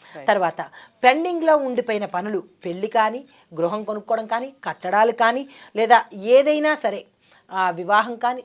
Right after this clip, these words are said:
Speaker 2: అదే సంతానం కానీ, ఇలా ఏదైతే పెండింగ్ పడ్డాయో ఇరవై ఐదులో, అవి
Speaker 1: అవన్నీ కంప్లీట్ అవుతాయి.
Speaker 2: ద్వితీయార్థంలో కంప్లీట్ అవుతాయి.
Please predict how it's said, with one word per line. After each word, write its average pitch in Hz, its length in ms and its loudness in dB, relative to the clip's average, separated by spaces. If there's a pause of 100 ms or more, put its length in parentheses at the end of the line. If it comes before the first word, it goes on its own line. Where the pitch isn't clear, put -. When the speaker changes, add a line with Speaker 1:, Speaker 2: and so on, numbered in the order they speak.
Speaker 2:
అదే 185 240 -6 (100)
సంతానం 220 500 -2
కానీ, 240 280 0 (280)
ఇలా 294 120 4
ఏదైతే 262 640 0
పెండింగ్ 247 460 -2
పడ్డాయో 208 460 0
ఇరవై 190 320 -2
ఐదులో, 185 460 -4 (360)
అవి 254 200 4
Speaker 1:
అవన్నీ 214 260 -4
కంప్లీట్ 143 420 -12
అవుతాయి. 165 280 -4
Speaker 2:
ద్వితీయార్థంలో 320 720 4
కంప్లీట్ 233 360 0
అవుతాయి. 190 260 -2